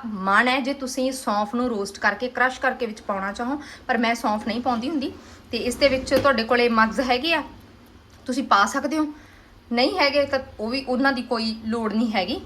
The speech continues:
ਤੇ ਮੈਂ ਸਿੰਪਲ ਇਸ ਤਰ੍ਹਾਂ ਬਣਾਉਣੀ ਹੁੰਦੀ ਹਾਂ। ਗੁੜ ਦੀ ਚਟਨੀ ਜਦੋਂ ਇਹ ਬਣ ਗਈ, ਮੈਂ ਤੁਹਾਨੂੰ ਛਾਣ ਕੇ ਦਿਖਾਊਂਗੀ ਕਿ ਇਹਦੀ ਕਿਸ ਤਰ੍ਹਾਂ ਦੀ ਬਣਨ ਤੋਂ ਬਾਅਦ ਲੁੱਕ ਆਈ ਹੈ। ਤੇ ਅੱਛਾ ਜੀ, ਆਲੂ ਉਬਲ ਰਹੇ ਆ,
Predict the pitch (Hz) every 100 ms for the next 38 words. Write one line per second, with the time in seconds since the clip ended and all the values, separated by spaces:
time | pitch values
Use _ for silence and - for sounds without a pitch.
0 | - 233 247 254 208 220 226 220 233 220
1 | 202 190 208 233 240 277 208 196 190 220
2 | 214 220 214 220 254 208 208 262 311 -
3 | - 240 277 277 277 208 196 220 214 220
4 | 208 226 370 - - - 208 208 220 226
5 | 220 220 202 208 202 - - - - -
6 | 220 202 190 214 180 226 277 - - -
7 | 196 196 262 254 285 294 - - - -
8 | - 208 180 165 143 220 208 220 240 -
9 | 208 214 247 214 208 220 262 311